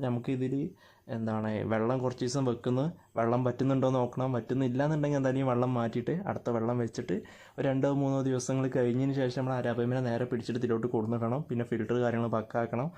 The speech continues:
വല കാര്യങ്ങളൊക്കെ ഇടാണ്ട് കുറേ പരിപാടികൾ ചെയ്യാണ്ട്. എന്തായാലും നിങ്ങളുടെ അഭിപ്രായ നിർദ്ദേശങ്ങൾ കമന്റ് ആയിട്ട് അറിയിക്കുക. എന്തെങ്കിലും മാറ്റം വരുത്തുന്നുണ്ടെങ്കിൽ നമുക്ക് ചെയ്യുന്നതായിരിക്കും ട്ടോ. അപ്പോൾ ഇത്രയൊക്കെ തന്നെ ഉള്ളൂ. അക്കൗണ്ട് ഇപ്പോൾ തന്നെ ഫോളോ ചെയ്യാത്തവർ ഫോളോ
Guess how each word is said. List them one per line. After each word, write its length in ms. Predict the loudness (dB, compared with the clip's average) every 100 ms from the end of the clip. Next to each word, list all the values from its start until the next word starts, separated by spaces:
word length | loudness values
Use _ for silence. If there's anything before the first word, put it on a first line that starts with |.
| -16 -4 0
വല 120 | 2 2 2
കാര്യങ്ങളൊക്കെ 480 | 2 2 0 0
ഇടാണ്ട് 200 | 0 0 0
കുറേ 200 | 0 0 0
പരിപാടികൾ 340 | 0 0 0 0
ചെയ്യാണ്ട്. 360 | 2 2 0 0 -2 -8 -18 -6 -2
എന്തായാലും 420 | 0 2 2 2 2
നിങ്ങളുടെ 200 | 2 2
അഭിപ്രായ 280 | 2 0 0
നിർദ്ദേശങ്ങൾ 400 | 0 0 -2 -2 -2
കമന്റ് 260 | -2 0 0
ആയിട്ട് 120 | 0 0
അറിയിക്കുക. 420 | -2 -4 -6 -2
എന്തെങ്കിലും 420 | -2 0 0 2 2
മാറ്റം 220 | 0 0
വരുത്തുന്നുണ്ടെങ്കിൽ 440 | -2 -2 -2 -2 -4 -8 -20 -10
നമുക്ക് 200 | -4 -4 0
ചെയ്യുന്നതായിരിക്കും 480 | 0 0 0 -2
ട്ടോ. 80 | -6 -8 -16 -10
അപ്പോൾ 140 | -8
ഇത്രയൊക്കെ 240 | -4 -2 -2
തന്നെ 120 | -2 -2
ഉള്ളൂ. 100 | 0 -2
അക്കൗണ്ട് 300 | -2 -2 -2 -2
ഇപ്പോൾ 140 | -4 -4
തന്നെ 140 | -4 -2
ഫോളോ 220 | 0 0 0
ചെയ്യാത്തവർ 340 | -2 -2 -2 -4 -4
ഫോളോ 200 | -2 -2